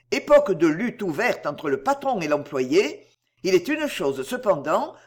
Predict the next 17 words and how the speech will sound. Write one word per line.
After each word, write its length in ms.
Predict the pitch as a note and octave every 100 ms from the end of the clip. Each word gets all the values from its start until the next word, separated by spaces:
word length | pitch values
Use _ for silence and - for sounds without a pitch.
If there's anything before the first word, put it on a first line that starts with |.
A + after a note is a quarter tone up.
| -
que 120 | F3
celui-là 420 | - C4+ C4 F3+
n'entend 400 | D3 - - F#3
pas 260 | - C4 A3+
abandonner 520 | D#3+ A#3 G3 D#3+ F#3+
à 140 | C#4+
celui-ci, 840 | C#4 F3+ C#3+ C#3 - G3+ C#4+ - _ _ _ _
c'est 120 | - F3+
le 140 | E3
privilège 560 | - D4+ C4 E3 C#3 D#3+
de 140 | C#3+
garder 340 | F3+ C4 A3+
pour 180 | - E3
lui-même 500 | E3+ D3 C#3 G3 D4
ses 140 | - E3+
propres 380 | - C#4 B3
secrets. 640 | - F3 - B2+ A#2+ A#2+